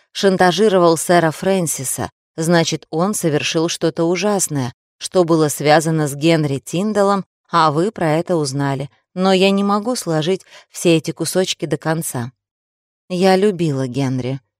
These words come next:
сказала леди Изабель, опустив глаза. Только его одного всю жизнь. Как будто то, что я чувствовала к нему, выжгло во мне все прочие чувства. Я так никогда и не оправилась от потери,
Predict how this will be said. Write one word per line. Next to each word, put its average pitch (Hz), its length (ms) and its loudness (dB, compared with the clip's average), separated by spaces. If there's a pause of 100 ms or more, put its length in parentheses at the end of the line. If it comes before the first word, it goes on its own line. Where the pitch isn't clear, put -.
(140)
сказала 151 580 0
леди 147 400 0
Изабель, 147 540 -2 (360)
опустив 151 600 -6
глаза. 135 500 -4 (420)
Только 196 280 -4
его 190 300 4
одного 165 580 2
всю - 380 -8
жизнь. 127 500 -10 (440)
Как 185 220 0
будто 196 380 0
то, 190 260 -2
что - 200 -6
я 160 160 0
чувствовала 160 680 -4
к - 100 -16
нему, 165 400 -4 (300)
выжгло 202 560 4
во 180 160 4
мне 196 280 0
все 185 260 -2
прочие 180 480 -6
чувства. - 560 -14 (560)
Я 185 160 2
так 160 180 -2
никогда 160 480 2
и 165 200 2
не 151 120 0
оправилась 151 720 -2
от 135 140 -8
потери, 165 540 -2